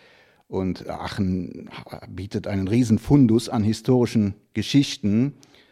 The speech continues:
Und für den Schriftsteller ist Aachen, also für einen <laughs> Schriftsteller, der sich auf historische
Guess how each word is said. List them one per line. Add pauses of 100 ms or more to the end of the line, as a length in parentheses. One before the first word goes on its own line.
(360)
Und
für
den
Schriftsteller
ist
Aachen,
also
für
einen
<laughs>
Schriftsteller,
der
sich
auf
historische